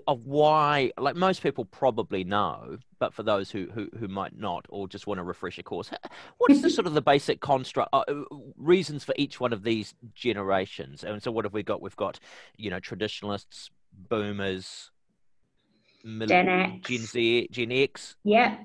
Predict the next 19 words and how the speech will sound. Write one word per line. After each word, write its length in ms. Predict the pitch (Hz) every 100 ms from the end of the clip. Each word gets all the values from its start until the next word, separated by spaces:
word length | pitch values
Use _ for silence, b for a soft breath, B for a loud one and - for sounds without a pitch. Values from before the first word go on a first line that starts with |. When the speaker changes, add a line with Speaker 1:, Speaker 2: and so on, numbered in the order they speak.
| 196
Speaker 2:
then 180 | 185
you've 100 | 190
got 140 | 190 -
millennials 540 | 190 185 190 190 196
or 80 | 185
Gen 260 | 185 175 175
Y, 540 | 170 165 156 165 185
and 180 | 175 170
then 200 | 160 160
you've 200 | 170 165
got, 320 | - 160 165
um, 520 | 156 160 156 156 156
Gen 260 | 160 151 156
Z 320 | 156 147 151
coming 300 | - 156 160
through 140 | - -
as 120 | -
well. 200 | -
Speaker 1:
Yeah. 60 | -